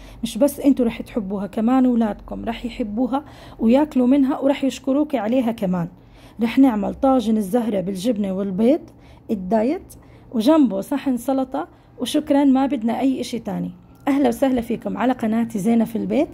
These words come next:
إذا عجبك الفيديو لا تبخلي علي باللايك. شايفين كيف شكل القطعة من جوا؟ مين بيصدق إنه هاي زهرة؟ وزي ما قلت لكم طعمها كتير زاكي.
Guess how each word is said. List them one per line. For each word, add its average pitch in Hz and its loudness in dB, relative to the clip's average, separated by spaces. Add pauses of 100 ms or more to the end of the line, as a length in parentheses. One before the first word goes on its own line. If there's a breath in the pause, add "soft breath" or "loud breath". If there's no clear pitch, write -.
(380 loud breath)
إذا 269 6
عجبك 233 0
الفيديو 226 -2
لا 302 2
تبخلي 277 0
علي 220 2
باللايك. 175 -6 (1200)
شايفين 233 2
كيف 247 -2
شكل 240 -4
القطعة 220 -2
من 202 -2
جوا؟ 214 0 (640 soft breath)
مين 277 6
بيصدق 233 -2
إنه 220 -2
هاي 208 -4
زهرة؟ 196 -4 (840 soft breath)
وزي 240 2
ما 233 6
قلت 233 -4
لكم 233 -2
طعمها 233 0
كتير 233 0
زاكي. 185 -2